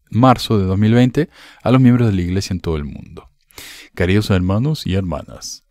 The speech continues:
como prometimos en nuestra carta del once de marzo de dos mil veinte, continuamos monitoreando las condiciones cambiantes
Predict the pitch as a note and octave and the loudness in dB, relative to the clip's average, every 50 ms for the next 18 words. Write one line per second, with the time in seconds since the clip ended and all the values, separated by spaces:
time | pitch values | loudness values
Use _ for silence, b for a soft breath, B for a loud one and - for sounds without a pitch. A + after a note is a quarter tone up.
0 | _ _ _ - B2 B2+ - C#3 C#3 C#3+ D3 D3 - G#3+ C4+ C#4+ B3 - - G#2 | _ _ _ 2 2 4 4 4 4 4 4 4 4 4 6 6 6 6 4 2
1 | F#2+ - - F2+ E2 - C3 C#3 - G2 E2+ D#2 D#2 A2 - - - C#2+ C#2+ F2 | 2 2 0 -4 0 2 0 2 2 0 0 2 2 0 -2 -2 -4 -4 -2 -2
2 | A2+ B2 - - F2 D2+ D2+ F2 G2 G2 F#2 D#2 C2+ B1+ - - - A2+ - - | -4 -4 -4 -4 -4 -4 -2 -2 -2 -2 -2 -4 -6 -8 -10 -8 -8 -8 -4 -2
3 | - A2+ A2+ - C#3 C#3 D#3+ G3 G#3+ A#3 B3 - - B2+ A#2+ A2+ G2 - D#2 D2+ | -2 -2 2 2 2 2 4 2 4 2 2 2 2 2 4 4 2 2 0 0
4 | F2 A2 C3 C#3+ C#3 D#2 D2+ - - G#2+ B2 D#3 D#3 - _ - A2 F#2+ E2 - | 2 2 2 2 0 -2 -2 -2 0 2 2 2 2 -2 _ 0 0 2 0 -2
5 | - - A#2 A#2 A2+ - - - D#2+ F2 A#2 D#3+ D#3 G2+ E2 - F#2 G2 C3+ - | 0 0 0 0 0 -2 -4 -4 -2 2 2 2 2 2 0 -2 -2 -2 -2 -4
6 | B | B